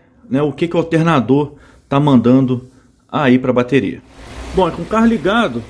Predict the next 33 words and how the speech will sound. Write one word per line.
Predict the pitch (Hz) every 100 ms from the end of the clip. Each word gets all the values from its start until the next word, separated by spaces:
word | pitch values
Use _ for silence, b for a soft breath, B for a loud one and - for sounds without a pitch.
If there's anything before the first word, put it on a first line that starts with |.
| -
o | 180
alternador, | 196 208 208 185 131 190
vamos | 170 175
ver | 147 151
aqui. | - 202 240 - - - - - - - - - - - - - - - - - - - - - - - - - -
Olha | - 101
lá, |
quatorze | - 151 - 202 226 196 226 226 226 220 220 -
ponto | 190 202 185
dezoito, | 147 123 165 185 131 180
né? | 196 -
Quase | 226 226 180 185
quatorze | - 156 - 160
ponto | - 156 143
dois | 143 135 113 -
volts. | 117 156 123 - - - -
Beleza, | 151 202 147 117 110
tá | 131
dentro | 104 131 147 147
aí | 151
da | 151 156
normalidade. | 156 147 139 143 165 131 95 - B B B _
Primeira | 139 214 247
coisa | 233 226
que | 233
vai | 208
fazer | 196 190
aqui | 196
no | 190
seu | 180 185
multímetro | 180 - 208 190 190 180
é | 170
alterar | 185 185 196 147 135 165